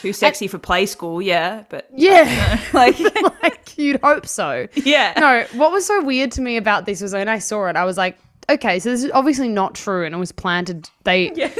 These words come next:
Speaker 2: the
Speaker 1: Yeah.
Speaker 2: source that T M Z had was Good American
Speaker 1: Yeah.
Speaker 2: or Khloe Kardashian
Speaker 1: It was
Speaker 2: herself.
Speaker 1: Kris Jenner.
Speaker 2: <laughs> It was Kris.
Speaker 1: Yeah.
Speaker 2: Um, but what's more weird to me is that obviously T M Z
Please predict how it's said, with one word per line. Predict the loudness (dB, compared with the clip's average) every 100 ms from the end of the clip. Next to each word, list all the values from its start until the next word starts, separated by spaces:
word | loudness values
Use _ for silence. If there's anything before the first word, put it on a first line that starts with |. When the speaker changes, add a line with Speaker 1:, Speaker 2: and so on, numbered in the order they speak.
| -12 -4
Speaker 2:
the | 0
Speaker 1:
Yeah. |
Speaker 2:
source | 0 4 8 10 8 4
that | -2
T | 4 4
M | 4 2
Z | 4 4 4 0
had | -2 0 0 -2 -8 _ _ _
was | 2 2 4
Good | 4
American | 4 2 -2 -6 -12 -14 -14 0
Speaker 1:
Yeah. | 4 6 8
Speaker 2:
or | 8 6
Khloe | 4 2 2
Kardashian | 0 0 -2
Speaker 1:
It | -2
was | -2
Speaker 2:
herself. | -2 0 2
Speaker 1:
Kris | 2 0
Jenner. | -4 -2 -2 -2
Speaker 2:
<laughs> |
It | -2 -6
was | -16 -12
Kris. | -8 -8 -6 -8 -2
Speaker 1:
Yeah. | 2 2 0 -6 -12 -2
Speaker 2:
Um, | 2 2 0 -4
but | -4 -2
what's | -2 -2
more | -6 0 2 2
weird | 0 -2
to | -4
me | -4
is | -4
that | -6 -4
obviously | -4 -2 -4 -4 -6
T | -6 -6
M | -6
Z | -6 -6 -6